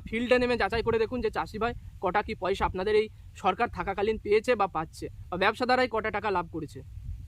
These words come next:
অবশ্যই আপনারা টুইটারে গিয়ে বা মুখ্যমন্ত্রী যে এক্স হ্যান্ডেল রয়েছে আমাদের ওয়েস্ট বেঙ্গলের, যে যেখানে এই সব সম্পর্কে মানে টুইট করা হয়, সেখানে গিয়ে আপনারা বলবেন যে আপনাদের কত টাকা কি লাভ করেছেন। আমি এটুকু শিওর যে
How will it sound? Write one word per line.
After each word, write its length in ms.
অবশ্যই 300
আপনারা 280
টুইটারে 440
গিয়ে 260
বা 280
মুখ্যমন্ত্রী 520
যে 140
এক্স 160
হ্যান্ডেল 340
রয়েছে 220
আমাদের 260
ওয়েস্ট 220
বেঙ্গলের, 380
যে 160
যেখানে 320
এই 160
সব 240
সম্পর্কে 560
মানে 180
টুইট 260
করা 160
হয়, 100
সেখানে 320
গিয়ে 100
আপনারা 240
বলবেন 360
যে 100
আপনাদের 360
কত 200
টাকা 220
কি 120
লাভ 240
করেছেন। 340
আমি 380
এটুকু 300
শিওর 320
যে 120